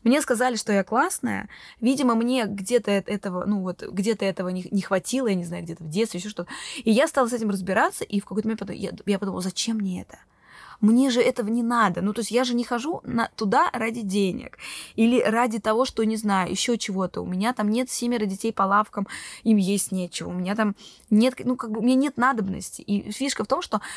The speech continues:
условно говоря, может быть, это была такая галочка, потому что это крупный клиент, и галочка, что, например, мне он нужен был в портфолио. Он же у меня уже есть.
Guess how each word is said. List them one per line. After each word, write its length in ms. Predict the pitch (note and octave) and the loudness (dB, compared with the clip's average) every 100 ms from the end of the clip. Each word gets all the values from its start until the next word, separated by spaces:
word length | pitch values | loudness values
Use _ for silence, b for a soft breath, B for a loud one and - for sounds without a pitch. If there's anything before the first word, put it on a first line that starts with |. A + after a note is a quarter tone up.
| B | B
условно 300 | G#3+ C4 C4+ | 2 4 4
говоря, 240 | A#3 C4+ - | 4 2 2
может 280 | A3+ C4+ A#3 | 2 0 2
быть, 200 | G#3 - | 0 0
это 180 | G3 G3 | -4 -4
была 200 | G3 F#3+ | -2 -2
такая 240 | E3+ - F3+ | -2 -4 0
галочка, 400 | A3 D4+ C4+ - | 2 2 -2 -4
потому 40 | |
что 80 | F#3+ | -6
это 180 | - - - - | -4 -6 -6 -12
крупный 360 | - A#3+ - F#3 | -4 -4 -4 -6
клиент, 400 | - F3+ A3+ G4 - B B B | -6 -4 -2 -4 -8 B B B
и 80 | G#3+ | 2
галочка, 420 | G3+ C#4 D#4+ - | 4 4 2 -2
что, 160 | G3+ G#3+ | -4 -2
например, 380 | F#3+ G3+ C4+ - | 0 0 0 2
мне 220 | G#3+ G#3+ | 2 2
он 160 | G#3 G#3+ | 0 -2
нужен 240 | A#3 A#3 | -2 0
был 100 | G3+ | -2
в 40 | - | 0
портфолио. 340 | G#3 - - - | -2 -2 -4 2
Он 200 | C#4 C4+ | 4 6
же 80 | B3+ | 4
у 80 | |
меня 220 | C4 B3+ A3 | 4 4 2
уже 180 | G#3 A3+ | 2 0
есть. 340 | A3 G3 - | 2 2 0